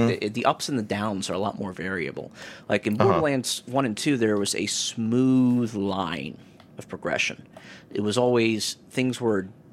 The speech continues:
Speaker 1: decently difficult or really difficult if you went to the side areas,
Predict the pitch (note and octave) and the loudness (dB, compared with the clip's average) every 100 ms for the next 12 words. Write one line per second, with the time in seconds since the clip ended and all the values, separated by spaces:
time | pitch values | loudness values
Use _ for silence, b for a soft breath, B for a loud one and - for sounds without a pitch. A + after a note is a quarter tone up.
0 | - B2+ D3 D#3+ - C#3 C3 C3+ C#3+ - | -6 -2 0 -2 0 0 2 0 -2 2
1 | C3+ B2+ A2+ - - A2 G#2+ G#2 G#2 D3+ | 4 4 0 -10 -8 -2 0 0 -2 2
2 | F#3 C#3+ - C3 A2+ A2+ G#2+ F#2+ - C3 | 4 2 0 -2 -2 -2 -4 -4 0 4
3 | A#2+ A2 G#2+ G#2 G2+ G2 - | 4 4 2 2 -2 -4 -8